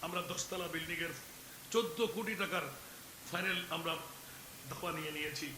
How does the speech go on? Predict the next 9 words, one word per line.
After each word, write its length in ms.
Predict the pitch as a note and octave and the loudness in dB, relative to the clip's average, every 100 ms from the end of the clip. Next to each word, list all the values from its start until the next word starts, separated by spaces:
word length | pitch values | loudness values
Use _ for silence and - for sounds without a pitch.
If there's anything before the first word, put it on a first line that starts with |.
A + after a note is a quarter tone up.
| - - - C3 | -8 -10 -6 0
দোয়া 160 | F#3 F#3 | 2 4
চাই 160 | G3 A#3 C#4 - - - - D#3+ | 4 4 2 -6 -10 -12 -2 0
আল্লাহ 180 | E3+ F#3 | 4 4
যেন 120 | F#3 E3+ | 4 2
আমাকে 220 | E3+ - F3+ E3+ | 0 -2 -2 0
দশটি 240 | D#3+ - F3+ | 0 0 0
বেশ 140 | E3+ C3 - | -2 -2 -2
বিয়ে 180 | F3+ C4 C#4 | 4 6 8
দিয়ে 140 | A#3+ | 6